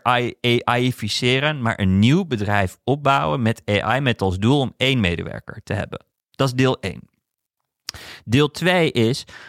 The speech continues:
dat, eh, dit steeds makkelijker gemaakt gaat worden doordat, ehm, er een, eh,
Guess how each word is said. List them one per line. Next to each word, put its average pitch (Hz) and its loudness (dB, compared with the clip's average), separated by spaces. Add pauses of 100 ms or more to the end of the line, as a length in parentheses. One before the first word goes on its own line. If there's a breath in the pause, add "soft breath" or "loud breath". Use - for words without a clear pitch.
(160 loud breath)
dat, - 0 (140)
eh, 95 0 (340)
dit 117 0
steeds 117 0
makkelijker 110 0
gemaakt 98 -2
gaat 95 -6
worden 95 -2
doordat, 104 2 (420 soft breath)
ehm, 90 0 (120)
er 110 2 (200)
een, 90 0 (320)
eh, 87 -10